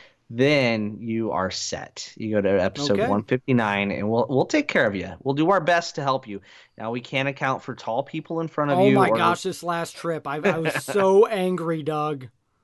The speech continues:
Speaker 1: Or bum guns, 'cause sometimes the guns just, they aren't,
Speaker 2: Yep.
Speaker 1: they're not, they're not the best.
Speaker 2: That's when you gotta do it again.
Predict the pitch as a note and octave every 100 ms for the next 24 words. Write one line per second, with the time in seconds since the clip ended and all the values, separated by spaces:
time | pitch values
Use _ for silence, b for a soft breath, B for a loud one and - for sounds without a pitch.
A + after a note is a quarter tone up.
0 | _ B E3 C3 B2+ B2 A2 A#2+ B2 A#2+
1 | A2+ A#2 A2 F#2 F#2 - - A2+ - C#3
2 | C#3+ A#3+ B3 A#3+ B3+ C4+ - A#3+ - G#3
3 | A#3+ - - D#3+ - F3 G3 G3 G3 G3
4 | G3 G3 F#3+ G3+ G3 F#3+ G3 G3 F#3 D3+
5 | - G3 G3+ G#3+ A3 A3+ B3+ B3 C#4 E4
6 | E4 A3+